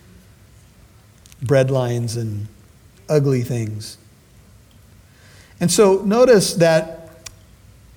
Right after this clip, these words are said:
the ten horns, out of this kingdom, ten kings will arise. And we, we,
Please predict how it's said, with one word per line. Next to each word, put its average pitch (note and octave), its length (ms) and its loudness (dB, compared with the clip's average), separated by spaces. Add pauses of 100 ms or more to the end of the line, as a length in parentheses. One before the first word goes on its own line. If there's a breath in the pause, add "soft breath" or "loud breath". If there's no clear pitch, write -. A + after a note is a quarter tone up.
(140)
the D3+ 180 0
ten A#3 360 0
horns, E3+ 840 2 (920 soft breath)
out F3+ 200 2
of F#3+ 140 4
this G#3 160 4
kingdom, D3+ 520 0
ten F3+ 360 2
kings F3 400 0
will D3+ 180 2
arise. C3+ 460 2
And C3 80 -4
we, C#3+ 160 0
we, E3 380 0